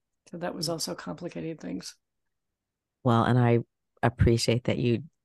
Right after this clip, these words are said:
Speaker 2: that you just named all those things, 'cause part of why we started doing this is, um, to expand grief literacy, right? To give grief a microphone, to talk about the fact that grief is so much more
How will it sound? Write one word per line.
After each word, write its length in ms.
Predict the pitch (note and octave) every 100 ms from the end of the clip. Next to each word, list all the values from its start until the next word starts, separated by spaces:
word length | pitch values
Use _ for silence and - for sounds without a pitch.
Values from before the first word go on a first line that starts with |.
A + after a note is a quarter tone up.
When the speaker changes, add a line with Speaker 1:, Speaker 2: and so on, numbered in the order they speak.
| -
Speaker 2:
that 160 | A#2+
you 160 | C3 A#2+
just 240 | B2 A#2
named 340 | - C3+ B2+ B2
all 120 | A2
those 200 | G#2+ A2
things, 360 | - - - -
'cause 300 | G2+ G2+ - - -
part 200 | - B2
of 80 | B2+
why 180 | B2 A#2
we 100 | A2+
started 320 | - G#2+ G#2
doing 320 | A#2 C#3+ C#3
this 380 | G#2 G#2 - - _ _ _
is, 440 | - G#2+ G#2 - - _ _ -
um, 300 | A2+ G2+ G#2
to 160 | - -
expand 800 | - - A2+ A2+ A#2+ A2+ A2 A#2+ _ _ _
grief 320 | - A#2+ A#2 A#2+
literacy, 640 | A2+ G#2+ A2 - - - _
right? 180 | - G#2+
To 100 | -
give 180 | A#2+ B2+
grief 220 | - A2+
a 60 | A#2
microphone, 560 | A#2 B2+ A#2 G#2+ G#2 - - - -
to 100 | A#2+
talk 280 | - A2+ B2
about 220 | A2+ A2
the 80 | A2
fact 300 | G#2+ G#2+ -
that 100 | A2+
grief 280 | G#2 G#2+
is 100 | G#2
so 220 | - A2 A2
much 280 | A2 G2+
more 440 | A#2+ B2+ B2 A2